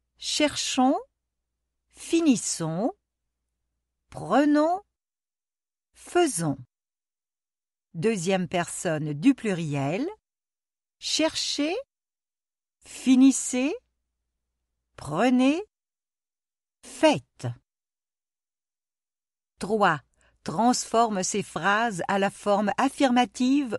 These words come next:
ou négative. Ne lisez pas ces magazines. Faisons le travail à leur place.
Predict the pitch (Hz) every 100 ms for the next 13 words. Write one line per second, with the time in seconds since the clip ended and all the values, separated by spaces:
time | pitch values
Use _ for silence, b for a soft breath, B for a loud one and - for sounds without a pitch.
0 | - 294 285 254 196 185 - 170 131 117
1 | 113 - _ _ _ _ _ _ _ _
2 | _ _ _ _ 202 254 233 214 196 -
3 | 202 185 185 156 151 151 139 131 165 226
4 | 339 523 _ _ _ _ _ _ _ _
5 | _ _ _ _ _ _ _ _ - -
6 | 359 320 320 277 - 247 214 233 233 233
7 | - 214 196 - - 160 139 135 - -